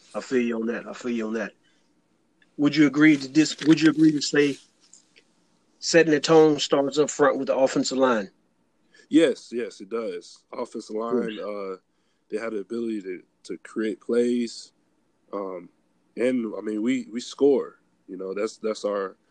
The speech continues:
Speaker 2: number one goal. When we out there on the field, score.
Speaker 1: Right. Right. I like that. Yeah, of course. It. I've always been a firm, firm believer in offensive lineman. I'm biased being an offensive lineman coach, but it starts with us.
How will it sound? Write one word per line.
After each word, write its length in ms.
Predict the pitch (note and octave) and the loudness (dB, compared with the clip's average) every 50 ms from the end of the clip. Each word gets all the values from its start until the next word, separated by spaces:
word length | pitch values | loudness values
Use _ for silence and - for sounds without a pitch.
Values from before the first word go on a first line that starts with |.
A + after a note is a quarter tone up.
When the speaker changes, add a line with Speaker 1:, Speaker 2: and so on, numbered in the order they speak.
| _ _ _ _ - | _ _ _ _ -10
Speaker 2:
number 220 | - A2 A2 A2 G#2+ | -8 -6 -4 -4 -4
one 200 | G#2+ G#2+ G#2 G2+ | -4 -4 -4 -6
goal. 300 | A2 A2 G#2 G#2 G2 F#2+ | -6 -6 -4 -4 -6 -6
When 80 | F#2+ G2+ | -6 -6
we 140 | A2 A2+ | -4 -4
out 180 | A2+ A2 G#2+ _ | -2 -4 -4 _
there 160 | - A2+ A2 | -6 -6 -6
on 80 | G#2+ G#2 | -6 -8
the 60 | G2+ | -12
field, 500 | - - - A2 G#2+ G#2+ G#2+ G#2 F2 - | -12 -8 -6 -4 -2 -2 -2 -4 -6 -10
score. 440 | - - - G#2+ A2 G#2+ F2+ F2 - _ _ _ _ _ _ _ _ _ _ _ _ _ _ _ _ - - - - | -12 -8 -4 -2 -2 -2 -4 -8 -14 _ _ _ _ _ _ _ _ _ _ _ _ _ _ _ _ -20 -20 -16 -10
Speaker 1:
Right. 220 | - A#2+ A2+ G3 - - - - - - _ _ _ _ - _ _ _ _ - - - _ _ - | -8 -6 -6 -6 -8 -14 -20 -20 -20 -20 _ _ _ _ -20 _ _ _ _ -20 -20 -20 _ _ -4
Right. 260 | A#2+ A#2 A2+ F#2+ - - _ _ _ _ | -2 0 0 -2 -4 -8 _ _ _ _
I 80 | - G#2+ | -10 -6
like 220 | A2+ A#2+ A#2 A2 - | -4 -2 -2 -2 -2
that. 180 | - G#2+ G2+ G2 | -4 -6 -6 -4
Yeah, 200 | G#2 A2+ A2+ G#2+ G2 | -4 -4 -4 -4 -6
of 100 | F#2+ - | -8 -4
course. 300 | - C3+ B2 A#2 - C3 | -2 0 0 0 0 -2
It. 180 | B2+ A#2+ - _ _ _ _ - | -4 -4 -6 _ _ _ _ -8
I've 160 | B2 A#2+ B2 | -4 0 4
always 320 | C3+ C3+ C3+ C#3 C3 B2 A#2 | 4 4 6 4 2 0 0
been 140 | B2+ C3 | -2 -2
a 60 | B2 A#2 | -2 -2
firm, 360 | - - C#3 C3+ C3 B2+ B2+ | -2 -2 0 2 2 2 0
firm 360 | - - - C#3 D3 C#3+ B2+ | -2 -2 2 4 6 6 6
believer 440 | B2+ C3+ B2+ C3+ C3 C3 C#3 C3+ C3 - - - - - - - - - - | 4 2 2 2 2 2 0 -2 -2 -4 -8 -20 -20 -20 -20 -20 -18 -12 -8
in 80 | B2+ B2 | -8 -6
offensive 460 | A#2+ C3 B2 - C3 A#2+ - - A#2 | -6 -6 -6 -4 -4 -4 -4 -2 -4
lineman. 320 | B2 B2+ B2+ B2+ B2 B2+ B2 _ _ _ _ _ - - - _ _ _ _ _ _ - | -2 0 0 0 -2 -2 -6 _ _ _ _ _ -20 -20 -20 _ _ _ _ _ _ -6
I'm 140 | A#2 A#2+ A2+ | -2 -2 2
biased 380 | A2+ C3+ B2+ C3 C3+ B2+ - | 2 4 4 4 2 2 0
being 180 | C3+ C3 B2 A#2+ | 0 0 2 2
an 60 | B2 | 2
offensive 320 | C3 C3 - C3 A2+ A#2 B2+ | 0 -2 -2 -4 -8 -4 -4
lineman 260 | B2+ B2 A#2+ A#2 A2+ | -2 -2 -2 -4 -4
coach, 320 | - - C3 B2+ A2+ - A#2 | -2 -2 -2 -2 -2 -2 -4
but 180 | A#2+ A#2 - _ _ _ _ _ _ _ _ _ _ _ | -4 -4 -4 _ _ _ _ _ _ _ _ _ _ _
it 140 | - A#2 A#2 - | -4 -2 0 0
starts 400 | - - - B2+ B2+ B2 A#2 - | 0 4 6 6 6 6 4 2
with 240 | C#3 C3 B2 - - | 2 0 0 2 2
us. 340 | C3 B2+ B2+ B2 - - - | 2 4 4 2 0 -6 -8